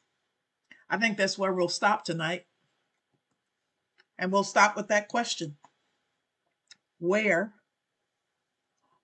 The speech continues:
are you? Do we really believe that the Creator, uh, could not see or did not know, uh, where they were?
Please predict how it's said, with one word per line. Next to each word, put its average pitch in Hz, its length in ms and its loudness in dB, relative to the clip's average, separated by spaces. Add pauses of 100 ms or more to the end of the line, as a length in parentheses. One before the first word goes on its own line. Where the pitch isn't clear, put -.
(120)
are 214 240 4
you? 170 280 -6 (600)
Do 226 100 0
we 226 100 2
really 233 320 4
believe 202 400 0
that 160 180 -2 (160)
the 185 60 -8
Creator, 196 760 2 (640)
uh, 143 380 -4
could - 300 -4
not 180 360 8 (480)
see 240 520 4
or 151 120 2
did 170 240 0
not 180 320 4
know, 202 480 6 (800)
uh, 151 640 -2
where 202 380 4
they 214 200 8
were? 220 460 6